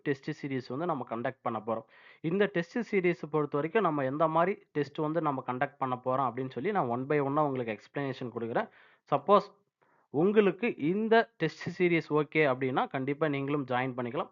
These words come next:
அதுக்கு நீங்க இந்த வீடியோ வந்து ஃபுல்லா பாருங்க. ஏன்னு கேட்டீங்கன்னா, நமக்கு டென்த் தமிழ் பேஸ் பண்ணி more than number of questions வந்தாலும்,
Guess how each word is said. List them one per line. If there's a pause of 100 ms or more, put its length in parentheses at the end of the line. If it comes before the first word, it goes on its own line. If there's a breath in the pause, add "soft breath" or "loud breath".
அதுக்கு
நீங்க
இந்த
வீடியோ
வந்து
ஃபுல்லா
பாருங்க. (400 loud breath)
ஏன்னு
கேட்டீங்கன்னா,
நமக்கு
டென்த்
தமிழ்
பேஸ்
பண்ணி
more
than
number
of
questions
வந்தாலும்,